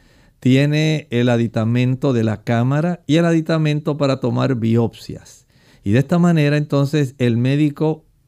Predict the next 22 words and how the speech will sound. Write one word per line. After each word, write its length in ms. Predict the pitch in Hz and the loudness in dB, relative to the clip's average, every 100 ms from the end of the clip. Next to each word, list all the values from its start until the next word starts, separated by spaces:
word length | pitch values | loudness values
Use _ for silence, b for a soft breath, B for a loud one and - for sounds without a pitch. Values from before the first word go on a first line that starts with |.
| _ _ - | _ _ -6
a 160 | 113 | -2
la 200 | 113 107 | 0 0
misma 680 | 104 107 143 160 - 170 175 | -2 0 0 -2 -4 -2 -2
vez 320 | 160 131 135 - | 0 0 -2 -4
que 140 | 117 | -6
está 460 | 95 - 131 - _ | -6 -4 -4 -6 _
observando 1040 | 113 127 - 147 143 131 117 113 127 143 - | -4 -4 -2 -2 0 2 0 0 -2 -4 -6
la 460 | 101 107 120 147 160 | -2 0 2 2 2
situación 720 | 151 139 143 143 135 127 131 | 0 0 -2 0 0 0 0
de 100 | 117 | -2
las 120 | 110 | -2
paredes 420 | 110 104 110 127 | -4 -2 -2 -2
del 240 | 127 107 - | -2 -4 -4
colon, 520 | 120 117 101 90 - b b b | 0 0 0 -6 -12 b b b
la 320 | 120 120 113 | 0 0 0
presencia 1040 | 113 107 - - 131 165 185 - 143 139 113 | -4 -6 -6 -4 0 0 0 -2 -2 -2 -4
de 300 | 98 107 120 | -4 -2 -2
estos, 800 | 120 - 131 131 123 - - _ - | -4 -4 0 0 -2 -6 -18 _ -4
eh, 380 | 113 110 107 - | 0 0 -2 -2
tipos 400 | 131 127 143 117 | -2 0 -4 -2
de 120 | 104 | -4
pólipos 760 | - 123 131 143 170 165 - | -2 0 2 0 -2 -8 -10